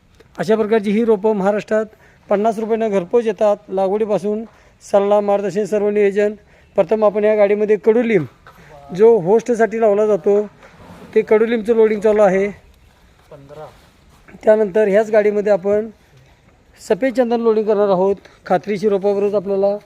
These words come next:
सल्ला, मार्गदर्शन, सर्व नियोजन. आता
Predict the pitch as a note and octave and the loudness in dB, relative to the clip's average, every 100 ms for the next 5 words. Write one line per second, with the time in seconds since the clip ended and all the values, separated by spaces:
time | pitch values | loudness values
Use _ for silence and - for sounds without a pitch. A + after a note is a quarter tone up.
0 | _ - _ _ F#3+ F#3+ G3+ G3 F#3 F3+ | _ -20 _ _ -8 -4 -6 -6 -10 -10
1 | F#3 F#3 F#3+ F#3+ F#3+ F#3+ F#3 G3 F#3 _ | -10 -10 -10 -8 -4 -4 -2 -4 -6 _
2 | _ _ _ _ _ - _ - _ - | _ _ _ _ _ -20 _ -20 _ -20
3 | E3+ D3+ - F3 G#3+ A3 | -20 -14 -10 0 2 2